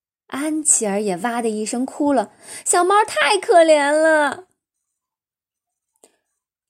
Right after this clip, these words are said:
马小跳说：“现在不是哭的时候，快救小猫。”“我包里有湿巾。”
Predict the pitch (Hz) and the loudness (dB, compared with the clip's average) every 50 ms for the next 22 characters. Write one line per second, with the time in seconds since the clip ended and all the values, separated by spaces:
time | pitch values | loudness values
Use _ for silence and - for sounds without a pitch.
0 | _ _ _ _ _ _ - 214 214 220 247 262 254 196 190 196 269 233 226 233 | _ _ _ _ _ _ -4 -2 -2 0 0 0 0 0 -2 -2 -4 -6 -6 -4
1 | - 247 220 233 233 - _ _ _ _ _ _ _ _ _ _ _ _ _ _ | -4 -4 -4 -4 -6 -10 _ _ _ _ _ _ _ _ _ _ _ _ _ _
2 | _ _ _ _ _ _ _ _ _ - - 415 392 370 381 330 269 247 330 370 | _ _ _ _ _ _ _ _ _ 0 2 2 4 4 4 2 2 2 2 2
3 | - 349 - - 403 392 320 277 269 - 220 - 269 247 214 - - _ - - | 0 -2 -2 -2 2 2 2 2 2 -2 -4 -2 -2 -2 -2 -4 -10 _ -2 0
4 | 359 359 381 381 349 - 247 208 214 277 302 392 - - _ _ _ _ _ _ | 2 2 4 2 2 2 0 0 0 0 0 0 -2 -6 _ _ _ _ _ _
5 | _ _ _ _ _ _ _ _ _ _ _ _ _ _ _ _ _ _ - - | _ _ _ _ _ _ _ _ _ _ _ _ _ _ _ _ _ _ -20 -2
6 | - 330 359 349 392 403 415 392 381 370 320 285 320 - - 330 - 359 370 381 | 2 2 4 4 6 4 6 6 6 6 6 4 4 2 0 0 2 2 2 0
7 | 392 - | 0 -4